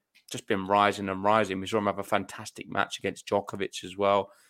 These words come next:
And he's one you, you can't really, um, ignore. He's up two hundred and forty places from the start of the year,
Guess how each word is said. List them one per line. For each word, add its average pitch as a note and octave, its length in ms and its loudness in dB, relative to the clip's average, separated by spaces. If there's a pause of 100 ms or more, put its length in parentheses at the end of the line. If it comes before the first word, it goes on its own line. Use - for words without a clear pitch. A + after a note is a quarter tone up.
(240)
And F#2+ 200 -2
he's A2+ 320 2
one G#2 440 8 (600)
you, G#2 140 -4 (260)
you G#2+ 80 -10
can't A2+ 380 8
really, G#2 480 8
um, F#2+ 440 6 (360)
ignore. G#2 500 6
He's F#2+ 100 2
up - 160 6
two B2 240 4
hundred G#2+ 220 6
and G2+ 140 -2
forty G#2+ 340 -4
places G2+ 600 2
from F#2+ 160 -6
the F#2 60 -6
start G2 300 6
of F2+ 60 2
the F#2+ 80 0
year, G2+ 260 6